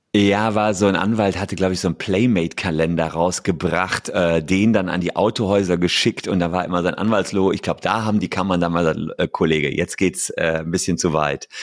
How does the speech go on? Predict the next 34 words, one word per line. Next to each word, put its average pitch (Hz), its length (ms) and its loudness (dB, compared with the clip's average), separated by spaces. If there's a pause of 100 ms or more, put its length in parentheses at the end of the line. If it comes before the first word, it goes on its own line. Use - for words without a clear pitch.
(340)
Aber, 92 200 0
<laughs> - 840 -2
aber 90 180 -2
im 80 180 -2
Wesentlichen 90 920 2
muss 82 180 -2
ich 82 80 -2
auch 80 100 2
sagen, 82 260 0
sind 78 360 0
wir 107 240 2
da 95 200 2
jetzt, 90 480 -6
äh, 90 200 -4
dann 82 240 -4
doch 80 280 -2
ganz 87 280 -4
gut - 260 -2
durchnavigiert. 87 840 0
Nur 98 180 4
wenn 92 100 4
du 87 60 4
ein 87 140 4
junger 110 340 2
Anwalt 95 420 0
bist 82 160 -4
und 85 100 -6
da 82 80 -2
plötzlich 90 340 -4
Kammeranzeigen 87 960 -2
gegen 87 280 2
dich 82 140 -6
hast, 87 120 -2
denkst 85 160 -4